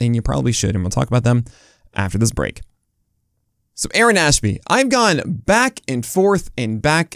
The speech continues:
and forth on Aaron Ashby. If you guys remember, of course, in twenty twenty-one, when he first came up, I was unbelievably enthused about Aaron Ashby. I just saw a guy throwing hard who had this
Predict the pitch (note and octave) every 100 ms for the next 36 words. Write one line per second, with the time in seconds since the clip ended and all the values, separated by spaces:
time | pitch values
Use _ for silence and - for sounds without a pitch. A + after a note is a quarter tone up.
0 | - C#3 C3 - B2+ B2+ A#2+ - A2+ A#2
1 | A#2 - A2+ G#2+ G2+ G2 - F2 D#2 G#2
2 | A#2 D3 D3+ C3+ C3+ C3 B2 A#2 B2 A#2+
3 | G#2+ - D3 - C3 B2 B2+ B2+ A2 -
4 | D#3+ E3 - C3+ C#3+ C#3 _ - - _
5 | - E3 E3 C#3 - _ F3 G3+ G#3+ F#3
6 | C#3 C#3+ E3 D#3+ C#3 C3+ C#3 - A#2 -
7 | C#3 C3 B2 A2+ - B2 G#2+ A2+ A#2 -
8 | A2+ A2 G2+ F2+ - - D#2 G2 G#2 -
9 | - - - - - C3+ C#3+ C#3 C3+ C3+
10 | A#2 G#2 - F#3 F#3+ F#3+ F#3+ D3 D3 C3+
11 | B2 A#2+ A2+ - -